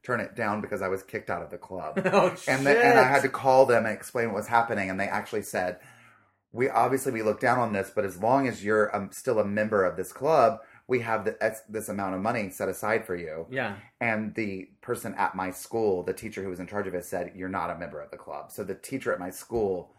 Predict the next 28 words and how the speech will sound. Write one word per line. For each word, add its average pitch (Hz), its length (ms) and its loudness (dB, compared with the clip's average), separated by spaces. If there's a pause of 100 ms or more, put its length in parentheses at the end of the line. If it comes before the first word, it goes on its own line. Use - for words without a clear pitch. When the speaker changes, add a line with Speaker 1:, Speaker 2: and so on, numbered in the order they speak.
(280)
Speaker 1:
kept - 260 0
me 101 160 -8
from 92 200 -8
getting 87 260 -6
the 85 60 -14
money, 76 320 -14 (240)
not 233 380 4
the 135 60 4
Speaker 2:
Damn. 110 80 6
Speaker 1:
organization. 95 580 -4 (280)
So 240 140 0
it 247 80 0
was 220 240 0
evil, 147 540 10
and 123 140 0
it 123 80 0
was 117 140 0
a 120 60 -2
thing 117 260 -2
where 101 180 2
we 110 160 -2
were, 104 280 4 (220)
so - 180 2
when 190 140 2
things 226 200 0
like 131 260 2
that 107 260 8
happened, 147 680 0